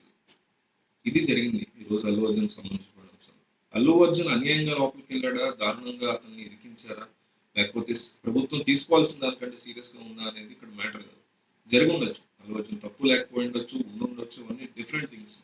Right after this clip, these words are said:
But దానికి మీడియా కానీ, స్-, సినిమాకి సంబంధించిన తెలుగు మీడియా, తెలుగు సినిమా వ్యవస్థ కానీ సంబంధించి ప్ర-, ఆ, ఏదైతే ప్రవర్తించినటువంటి తీరు, స్పందించినటువంటి తీరు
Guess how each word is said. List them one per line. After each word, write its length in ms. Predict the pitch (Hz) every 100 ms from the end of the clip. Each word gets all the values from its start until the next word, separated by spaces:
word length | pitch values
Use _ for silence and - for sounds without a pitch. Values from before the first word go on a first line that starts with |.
| 110
But 160 | - - _ _ _ - _ _ -
దానికి 600 | - 196 233 - - 214 _ _ _ _ _ _ -
మీడియా 420 | 120 185 214 175
కానీ, 300 | 123 110 - - _ _ _ _ -
స్-, 160 | - - _ -
సినిమాకి 420 | - 165 202 196
సంబంధించిన 500 | 175 - 135 - -
తెలుగు 200 | 123 127 135
మీడియా, 260 | 135 127 127 - -
తెలుగు 160 | 113
సినిమా 320 | 139 127 123 123
వ్యవస్థ 460 | 107 104 - -
కానీ 240 | 113 113 113
సంబంధించి 720 | - 104 - 113 220 - - _
ప్ర-, 140 | - - _ _ _
ఆ, 380 | 98 98 98 95 - _ _ _ _ _ _ _ - 95
ఏదైతే 720 | 98 104 104 110 110 107 104 - -
ప్రవర్తించినటువంటి 840 | 127 147 165 160 - 135 113 104
తీరు, 160 | 101 104
స్పందించినటువంటి 840 | 127 127 127 160 - 143 135 120 110 107
తీరు 240 | 107 165